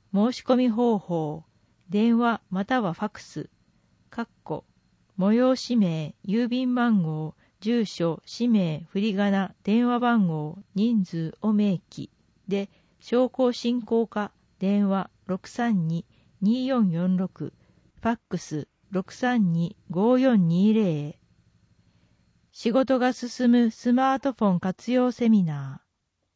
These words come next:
ー。アイディー一零一五七七零。日時、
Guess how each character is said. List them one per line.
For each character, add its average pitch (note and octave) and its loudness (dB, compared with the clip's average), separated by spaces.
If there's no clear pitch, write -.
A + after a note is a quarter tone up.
ー。 - -10
ア G#3 0
イ B3 -2
デ B3 -6
ィ F3+ -2
ー - -18
一 A#3 -8
零 C4 2
一 F3+ -4
五 A#3 0
七 B3 -2
七 F3 -2
零。 E3+ -6
日 G#3+ -4
時、 D#3+ -8